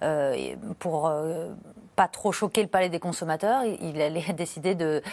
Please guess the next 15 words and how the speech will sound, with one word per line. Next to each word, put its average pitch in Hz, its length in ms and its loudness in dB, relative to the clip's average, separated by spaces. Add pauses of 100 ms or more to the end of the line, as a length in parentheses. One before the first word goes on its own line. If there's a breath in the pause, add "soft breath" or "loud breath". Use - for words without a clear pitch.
(180 loud breath)
euh, 143 60 0
de 151 100 -2
changer 160 220 -2
son 175 180 0
riz 185 120 0
de 170 60 -8
Camargue 185 600 2
par 160 200 2
un 156 100 0
riz, 180 320 -2 (240 loud breath)
euh, 156 120 -2
d'une 156 180 -4
provenance, 165 380 0 (200)
euh, 156 580 -2
étrangère, 165 540 0